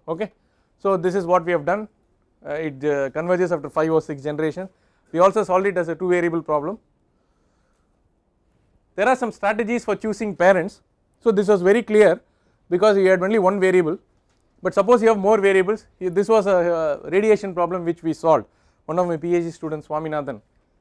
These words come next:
he solved it some five years back. So if there are four parameters, we do what is called tournament selection.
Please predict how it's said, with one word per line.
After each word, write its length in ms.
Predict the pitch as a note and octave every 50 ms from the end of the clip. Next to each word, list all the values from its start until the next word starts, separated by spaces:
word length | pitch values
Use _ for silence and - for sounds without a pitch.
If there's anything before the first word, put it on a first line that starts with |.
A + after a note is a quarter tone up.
| _ _ _
he 60 | D3+
solved 220 | C#3 - D#3+ D#3+ D#3+
it 80 | D#3
some 120 | - D#3 C#3
five 240 | - D#3 D#3 D3+ D3+
years 160 | D#3+ D3+ C3+
back. 300 | C3 D#3 D3+ B2+ B2+ - _ _ _ _ _ _ _ _ _ _ _
So 420 | E3+ F3 F3 F3 F3 E3+ D#3+ D#3 - _ _ _ _
if 100 | F3+ F#3
there 140 | F#3+ F#3+ F#3+
are 60 | F3
four 240 | - G#3 A3+ A#3+ A3
parameters, 640 | - G#3+ G#3 A3 G#3+ G#3+ G3+ D#3+ F3+ G#3 A3 - _ _ _ _ _
we 120 | F3+ G3+
do 100 | F#3 B3
what 200 | A#3 G3+ G#3 G#3
is 80 | A#3 -
called 240 | - G#3+ G#3+ G#3+ -
tournament 380 | G#3 G#3+ G#3 G#3+ G3+ G3+ F#3+
selection. 360 | - F#3 E3+ D#3+ - - A#2+